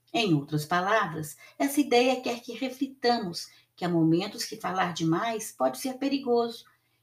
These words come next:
que a exposição de nossas ideias ou repassar para frente o que ouvimos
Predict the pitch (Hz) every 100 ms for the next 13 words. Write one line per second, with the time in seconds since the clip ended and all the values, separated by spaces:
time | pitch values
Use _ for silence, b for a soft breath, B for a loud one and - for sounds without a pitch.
0 | _ - 170 165 - 156 151 - 190 240
1 | 240 202 185 - 147 151 175 156 139 -
2 | b b - 285 330 226 214 - 226 226
3 | 180 170 160 175 175 160 - 151 143 165
4 | 202 170 -